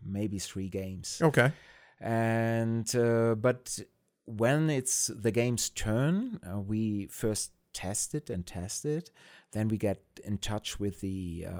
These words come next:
Speaker 1: author again, making comments. "What do you think? Are you happy with this? And we would like to try this one ou-, this out." At a certain point, um,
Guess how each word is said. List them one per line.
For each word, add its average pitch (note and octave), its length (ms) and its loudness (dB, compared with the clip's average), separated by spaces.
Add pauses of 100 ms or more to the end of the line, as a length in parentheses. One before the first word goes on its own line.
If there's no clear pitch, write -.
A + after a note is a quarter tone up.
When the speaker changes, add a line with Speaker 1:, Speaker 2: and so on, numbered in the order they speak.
Speaker 1:
author G2+ 380 0
again, C#3 640 -2
making G#2 340 -4
comments. A#2 600 -4
"What G2 180 -2
do A#2+ 140 2
you D#3 300 4
think? D3+ 800 0 (360)
Are G#2+ 100 -4
you C3+ 160 6
happy B2+ 460 4
with B2 280 2
this? C3 680 4
And A2+ 540 0 (320)
we B2+ 160 0
would B2+ 200 0
like A#2+ 240 2
to A2 80 -4
try G#2+ 380 -2
this A#2 300 0
one D#3 160 0
ou-, D3+ 320 -2
this C3 260 0
out." D3 460 0 (400)
At C3+ 100 6
a D#3 40 6
certain F3+ 380 4
point, F3 500 0
um, C3 600 -2